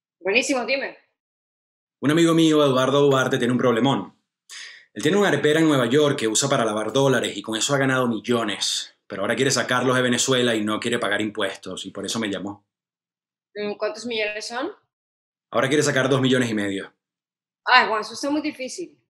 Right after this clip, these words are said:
Speaker 2: Yo sé, Vera, pero tu amigo en la aduana resuelve.
Speaker 1: ¿Quién? ¿Que General Molina?
Speaker 2: Ese mismo. Yo, dile que nos ayude a sacar estos dólares, please.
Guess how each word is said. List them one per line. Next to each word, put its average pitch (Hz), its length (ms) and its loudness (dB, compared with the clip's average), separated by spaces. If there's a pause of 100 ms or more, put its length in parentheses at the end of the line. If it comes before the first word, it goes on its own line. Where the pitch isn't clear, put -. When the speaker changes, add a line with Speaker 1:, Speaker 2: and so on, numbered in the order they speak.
(320)
Speaker 2:
Yo 143 160 0
sé, 98 580 0
Vera, 95 420 -2
pero 101 160 -4
tu 98 80 -10
amigo 107 200 -4
en 127 40 0
la 110 60 0
aduana 107 220 -2
resuelve. 117 800 -6 (480)
Speaker 1:
¿Quién? 185 760 -6
¿Que 190 160 -8
General 180 360 -6
Molina? 247 340 0 (400)
Speaker 2:
Ese 170 340 2
mismo. - 480 -6 (480)
Yo, 226 180 -6
dile 104 280 -2
que 214 80 -2
nos 117 120 0
ayude 117 160 0
a - 20 0
sacar 127 200 0
estos 156 220 -2
dólares, 196 320 0
please. 175 520 -6